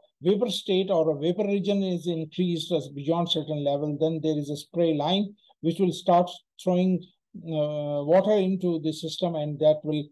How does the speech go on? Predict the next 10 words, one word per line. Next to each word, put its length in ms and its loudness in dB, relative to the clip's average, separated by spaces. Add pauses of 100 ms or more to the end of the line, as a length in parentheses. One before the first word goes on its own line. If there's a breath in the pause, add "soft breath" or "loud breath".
(240)
uh, 340 0 (260)
will 120 -6
start 400 4
getting 320 2
the 120 -8
vapors, 600 -6
uh, 280 -2
conversion 480 -4
into 300 -6
vapor 300 6